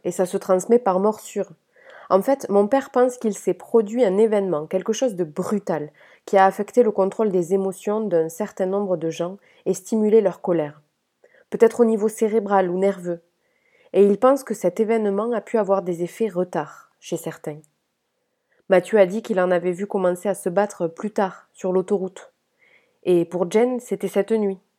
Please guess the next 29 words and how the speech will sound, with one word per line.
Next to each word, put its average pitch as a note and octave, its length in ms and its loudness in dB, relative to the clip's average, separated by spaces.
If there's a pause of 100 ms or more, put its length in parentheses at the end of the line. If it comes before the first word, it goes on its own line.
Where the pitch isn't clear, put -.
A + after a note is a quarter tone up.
(1400)
Bastien E3+ 260 2
n'avait F#3 220 2
pas G3+ 160 4
l'air G#3+ 180 0
convaincu. F3+ 760 -4 (460)
Maxence A3 400 0
et G3 60 0
Michael F#3 500 0
attendaient F3 380 -2
l'avis F3 280 0
de G3 120 -8
Simon E3+ 440 -6 (120)
pour E3+ 120 -4
décider. « D3+ 480 -8 (1500)
De F3+ 60 -8
toute B3 180 -6
façon, A#3 380 6
si B3 140 -4
la D#3+ 100 4
transmission A3 560 -2
est E3+ 160 4
aérienne, G3+ 580 0 (300)
on G3 140 2
est F#3+ 40 6
peut-être A3+ 360 4
déjà G#3 260 2
tous C4 280 -2
infectés, G3+ 500 0
dit-il. D3 460 -10